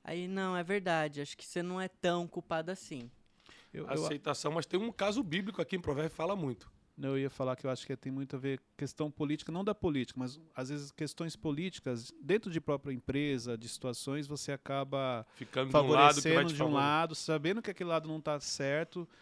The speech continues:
Speaker 2: mas porque você não pode se posicionar da maneira
Speaker 3: Agora, tem
Speaker 2: correta.
Speaker 3: uma palavra que aparece em Provérbios várias vezes, que a Bíblia condena quando você faz isso, que é suborno.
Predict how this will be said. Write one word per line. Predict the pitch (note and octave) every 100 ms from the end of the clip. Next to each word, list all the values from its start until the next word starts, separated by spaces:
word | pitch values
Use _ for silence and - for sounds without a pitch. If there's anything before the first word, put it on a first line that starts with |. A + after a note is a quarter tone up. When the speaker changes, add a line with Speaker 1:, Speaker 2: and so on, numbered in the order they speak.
| - _
Speaker 2:
mas | C3+ C3+ - - _ _
porque | - C#3+ D3
você | D3 D#3+
não | D#3
pode | D3+ D3
se | -
posicionar | D3 D3 C3+ C#3+ C3
da | C3+
maneira | C3+ C3 C3+
Speaker 3:
Agora, | F3 F3
tem | -
Speaker 2:
correta. | G3
Speaker 3:
uma | G#3
palavra | - E3 F3
que | E3
aparece | D#3 C#3+ D3 C#3+
em |
Provérbios | C3+ B2 C3 A#2+
várias | A2+ B2+ C#3+
vezes, | G#2+ C3 D3 A2 -
que | -
a |
Bíblia | A2+ B2 C3
condena | - B2+ A#2 C3 C3+
quando | - B2+ B2 A#2+ A#2
você | A2+ B2
faz | - A#2+ G#2
isso, | A2 -
que | -
é | A#2
suborno. | - A2+ A#2 B2 G#2 G2